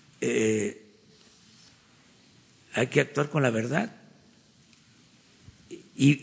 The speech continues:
y también, eh, que es muy interesante polemizar, debatir sobre estos temas. Por ejemplo, esto ya lleva a que venga María Elena,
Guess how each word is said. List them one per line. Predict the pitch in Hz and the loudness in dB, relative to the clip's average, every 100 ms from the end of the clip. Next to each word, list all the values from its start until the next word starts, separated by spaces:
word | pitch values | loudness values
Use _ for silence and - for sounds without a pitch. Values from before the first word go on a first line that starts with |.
| 139 | 2
y | 135 | 2
también, | - 107 113 165 - - - - - - - - - - - | 2 2 4 4 2 -8 -20 -20 -20 -20 -20 -20 -20 -16 -4
eh, | 101 92 - - - - - - | -2 -2 -4 -16 -20 -20 -18 0
que | 123 | 2
es | 110 | 4
muy | 127 | 4
interesante | 151 135 110 95 113 123 120 127 | 4 4 0 0 0 -2 -4 -4
polemizar, | - 110 101 98 - 95 - - - - _ - _ _ _ _ | 0 2 2 0 0 -2 -6 -16 -20 -20 _ -20 _ _ _ _
debatir | - 113 104 - 131 - - - - - _ | 0 2 4 4 2 2 -6 -20 -20 -20 _
sobre | - 87 104 | -8 0 0
estos | 107 98 | 0 -4
temas. | 101 87 82 | -6 -6 -2
Por | 113 | 2
ejemplo, | 139 127 110 - - | 4 2 -4 -8 0
esto | 151 156 | 2 4
ya | 156 | 4
lleva | 156 160 151 156 147 - - - - - - - - - | 4 4 4 2 -2 -18 -20 -20 -20 -20 -20 -20 -14 -2
a | 104 - | -2 2
que | 110 101 90 92 | 2 2 0 -4
venga | 98 131 120 107 | 0 2 2 -2
María | 98 92 | -2 -4
Elena, | 82 80 | -6 -10